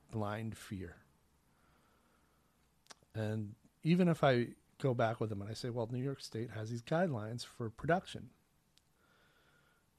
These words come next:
And if, as long as people don't politicize getting tested, as long as people don't politicize the lockdowns and you comply,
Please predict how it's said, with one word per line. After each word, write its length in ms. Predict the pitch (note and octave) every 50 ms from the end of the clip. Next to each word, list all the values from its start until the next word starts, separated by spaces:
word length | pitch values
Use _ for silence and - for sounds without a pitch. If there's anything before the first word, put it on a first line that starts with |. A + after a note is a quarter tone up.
| _ -
And 580 | B2 A2+ A#2 A2+ A2 A2 A2 A2 A2 G#2+ - - -
if, 320 | - A2 G#2 - - - _ _ _ _ _ _ _ _ _ -
as 140 | C4 - -
long 200 | G#2+ A#2 C3 D3
as 100 | D3 -
people 260 | - F3 D#3 E3 D#3
don't 220 | D3 C#3+ C#3 C#3+
politicize 1120 | - - B2+ B2 C#3 D3+ D3+ C#3 - - - C3 B2 B2 A#2+ A#2+ A#2 A#2 - - - - - _ _ _ _ _ _ _ _ _ _ -
getting 260 | - A#2+ A#2 B2 B2+
tested, 480 | - - C3 A#2 - - - - D3+ D#3 _ _ _ _ _ _ _ _ _ _ _ _ _ _ _
as 60 | - -
long 140 | A2+ A#2
as 80 | B2+ A#2+
people 220 | - D3 C3+ C#3
don't 180 | B2+ B2+ B2 -
politicize 960 | - B2+ B2 A#2+ A#2 B2 B2+ A#2 - - B2+ B2 A#2+ A#2+ B2 B2+ B2 A#2+ -
the 100 | - B2
lockdowns 680 | A#2 B2 A#2+ B2+ B2 - - G#2+ G#2 G#2+ G#2+ B2 C3 -
and 100 | B2 A2+
you 140 | A#2 A2 G#2+ - _
comply, 720 | - G#2+ G#2+ G#2+ - G#2+ A2 C#3 C#3 - F#2+ A2+ B2+ B2